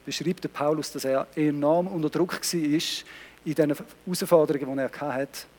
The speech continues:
Und er sagt, all das hat dazu gedient, dass ich mein Vertrauen mehr auf Gott setze. Ich war nahe am Tod gewesen, aber ich habe mein Vertrauen auf Gott gesetzt. Und das spricht er einfach zu. Gut, jetzt noch einen kleinen abschliessenden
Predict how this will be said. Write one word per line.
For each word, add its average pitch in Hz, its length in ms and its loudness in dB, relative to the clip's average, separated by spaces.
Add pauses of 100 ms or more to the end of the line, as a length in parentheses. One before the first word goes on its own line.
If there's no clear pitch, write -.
(580)
Und 156 120 -8
er 127 40 -4
sagt, 139 300 0
all 156 240 4
das 156 220 -2
hat 131 180 -10
dazu - 220 -6
gedient, 143 380 -2
dass 131 100 -8
ich - 100 -14
mein 143 80 -6
Vertrauen 135 440 -6
mehr 135 160 -2
auf - 100 -10
Gott 127 240 -12
setze. - 380 -16 (600)
Ich 127 120 -10
war 139 100 0
nahe 175 140 4
am 160 120 0
Tod 160 320 -2
gewesen, 160 280 -4
aber 139 180 -4
ich 131 60 -4
habe 120 100 -10
mein - 20 -14
Vertrauen 127 540 -10 (320)
auf - 140 -20
Gott 123 180 -12
gesetzt. - 280 -18
Und - 140 -16
das 120 80 -10
spricht - 300 -14
er 123 100 -8
einfach - 240 -16
zu. - 140 -20 (2250)
Gut, 196 480 10
jetzt 220 580 6
noch 175 160 10
einen 170 140 4
kleinen 208 380 6
abschliessenden 170 1120 6